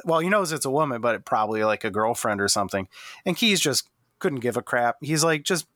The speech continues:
just get on with it, all right? I'll, no, I'm not gonna leave. I'll listen to your lovey-dovey crap, but just come on, get over with, get it over with." And it's just the great coded, kind of one-sided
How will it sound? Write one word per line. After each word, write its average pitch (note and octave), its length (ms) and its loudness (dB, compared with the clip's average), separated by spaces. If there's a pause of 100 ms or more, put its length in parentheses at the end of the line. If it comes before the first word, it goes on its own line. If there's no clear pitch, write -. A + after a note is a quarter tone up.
(260)
just - 240 0
get A#3 120 2
on E3 240 2
with D#3 120 0
it, D#3 80 2
all - 60 0
right? D3+ 280 4
I'll, E3 160 4
no, G#3 160 4
I'm A3 160 2
not B3 120 0
gonna G#3 140 0
leave. C#3+ 220 2
I'll D#3+ 200 2
listen C#3+ 260 0
to C3 80 0
your B2+ 120 4
lovey-dovey A2 560 0
crap, G#2 320 0 (120)
but A2 140 0 (140)
just - 260 0
come F3+ 160 0
on, E3+ 120 0
get F3 120 2
over D3+ 240 2
with, C#3 260 0
get C#3+ 160 2
it D3+ 100 4
over A#2+ 220 0
with." A#2 180 0 (560)
And D3+ 180 2
it's C#3 120 0
just C#3+ 220 0
the C#3 80 0
great B2+ 340 -2
coded, A#2 520 0
kind A2 280 0
of G#2 120 2
one-sided G2+ 1040 0